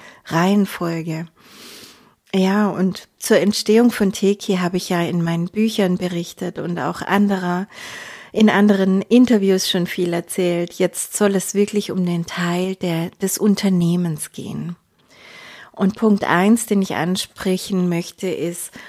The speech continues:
Mangelprogramme in Fülleprogramme wandeln, weil das auch bei mir wirklich ein großes Thema war, auch wenn man das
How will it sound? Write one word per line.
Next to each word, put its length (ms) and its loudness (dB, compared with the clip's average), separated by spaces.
Mangelprogramme 1300 2
in 160 -2
Fülleprogramme 1040 -4
wandeln, 480 -8
weil 140 -4
das 160 -2
auch 240 -2
bei 160 -2
mir 440 4
wirklich 400 0
ein 60 -2
großes 540 -8
Thema 440 -4
war, 280 -4
auch 160 -10
wenn 100 0
man 160 0
das 220 -4